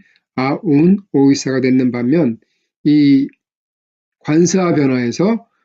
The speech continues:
<clears throat> 호투토톤, 호이톤, 토이스투스, 헤테스테텐, 하이톤, 타이스타스, 중성에서 토, 투, 토, 토,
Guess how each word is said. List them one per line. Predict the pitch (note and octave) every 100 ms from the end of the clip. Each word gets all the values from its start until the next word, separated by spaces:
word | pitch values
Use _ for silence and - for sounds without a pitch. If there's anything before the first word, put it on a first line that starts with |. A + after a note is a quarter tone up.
| -
<clears throat> | A3 D4 D#3+
호투토톤, | F3 E3+ D#3+ C#3+ C#3 F#3 A#3 A#3+ _ _ _ _ -
호이톤, | E3+ D#3 - D#3+ D3 C#3+
토이스투스, | - B2+ - F3+ A#3+ - _ _ _ -
헤테스테텐, | D#3+ D#3+ D3+ D3 - E3+ G#3 A#3+ _ _ _ _
하이톤, | E3 D#3 D3+ - - F#3+ G#3+ A3+ -
타이스타스, | - C#3+ - - C3 F#3 G3+ - _ - -
중성에서 | - E3 F3 F3 D3+ C3+ F3+ G#3+ G#3+ _ _ _
토, | - G#3 G#3+ G#3+
투, | G3 F3+
토, | E3 D#3
토, | - C#3+ C#3+ G#3 G#3+